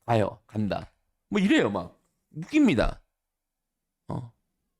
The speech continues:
그리고 학교에서는 "우리는 정시 학교예요." 하는데 뭘 시키는 게 많아요.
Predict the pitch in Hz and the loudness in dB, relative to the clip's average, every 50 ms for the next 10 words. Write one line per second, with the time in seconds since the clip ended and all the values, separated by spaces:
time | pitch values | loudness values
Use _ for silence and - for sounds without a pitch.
0 | _ _ _ _ _ _ _ _ _ _ _ _ _ _ _ _ _ _ _ _ | _ _ _ _ _ _ _ _ _ _ _ _ _ _ _ _ _ _ _ _
1 | _ _ _ _ _ _ _ _ _ - 226 233 208 180 131 92 - - - _ | _ _ _ _ _ _ _ _ _ -2 0 2 2 2 2 2 0 -4 -10 _
2 | _ _ _ _ _ - - _ _ _ _ _ _ _ _ _ _ _ _ _ | _ _ _ _ _ -20 -20 _ _ _ _ _ _ _ _ _ _ _ _ _
3 | _ _ _ _ _ _ _ _ _ _ _ _ _ _ _ _ _ _ _ _ | _ _ _ _ _ _ _ _ _ _ _ _ _ _ _ _ _ _ _ _
4 | _ _ _ - 262 262 - 311 294 277 254 240 220 220 220 214 214 202 220 196 | _ _ _ -8 -8 -4 -2 0 2 2 2 2 2 0 0 0 0 0 0 -2
5 | - 156 170 214 220 214 208 151 156 185 220 214 220 214 208 214 196 190 165 160 | -2 -2 -2 -2 -2 -2 0 0 0 0 2 2 2 0 0 0 0 2 2 4
6 | 151 123 104 73 - - - _ _ _ _ _ _ _ _ _ _ _ _ _ | 4 4 2 0 -2 -8 -16 _ _ _ _ _ _ _ _ _ _ _ _ _
7 | _ _ _ _ _ _ _ _ _ _ _ _ _ _ _ _ _ _ _ _ | _ _ _ _ _ _ _ _ _ _ _ _ _ _ _ _ _ _ _ _
8 | _ _ _ _ _ _ _ _ _ _ _ _ _ _ _ _ _ _ _ _ | _ _ _ _ _ _ _ _ _ _ _ _ _ _ _ _ _ _ _ _
9 | _ _ _ _ _ _ _ _ _ _ _ _ _ _ _ _ _ _ - 208 | _ _ _ _ _ _ _ _ _ _ _ _ _ _ _ _ _ _ -4 -2
10 | 220 226 233 226 220 196 233 247 254 262 262 262 - _ _ _ - 175 202 190 | 0 0 0 0 0 0 2 2 2 2 0 -2 -8 _ _ _ 0 0 2 2
11 | - 254 - 294 285 254 214 147 104 113 135 139 113 95 - - | 0 0 2 4 4 4 4 2 2 2 2 2 0 0 -2 -6